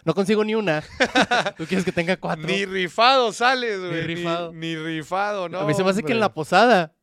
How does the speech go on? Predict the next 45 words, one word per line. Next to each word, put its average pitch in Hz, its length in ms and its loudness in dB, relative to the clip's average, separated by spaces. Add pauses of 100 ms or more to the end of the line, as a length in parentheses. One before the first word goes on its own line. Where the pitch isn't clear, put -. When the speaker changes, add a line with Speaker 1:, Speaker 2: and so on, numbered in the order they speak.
Speaker 1:
<laughs> - 240 -2
uno 165 160 -2
de 214 60 0
los 196 160 -4
premios 175 340 -4
va 135 60 -8
a 120 40 -8
ser 165 140 -2
yo. 143 220 -4 (560)
A 170 140 0
ver 131 200 -2
quién 160 160 -2
me 185 120 -2
quiere. 180 380 -8 (580)
<laughs> - 540 -16
Porque 147 280 -6
ni 147 140 -6
una 196 200 -6
saco. 330 500 -10 (840)
Ahora 135 140 -2
imagínate 175 360 -4
cuatro. 180 400 -4
Speaker 2:
A 113 140 -10
ver 143 200 -4
si 175 140 -8
ahora 185 140 -2
en 190 80 -6
la 160 160 -6
posada, 147 440 -6
hombre, 127 200 -12
sales 156 280 -6
rifado. 127 540 -8
Pero 143 200 -2
sí, 262 320 -6
t-, 165 200 -20
oye, 170 580 -8
o 185 200 -4
fiado, 202 760 4
sí, 214 160 -10
lléveselo, 262 500 0
hombre, 196 220 -4
Speaker 1:
Sí. 180 60 -4
Speaker 2:
luego 240 200 0
nos 262 200 -6
paga. 254 360 2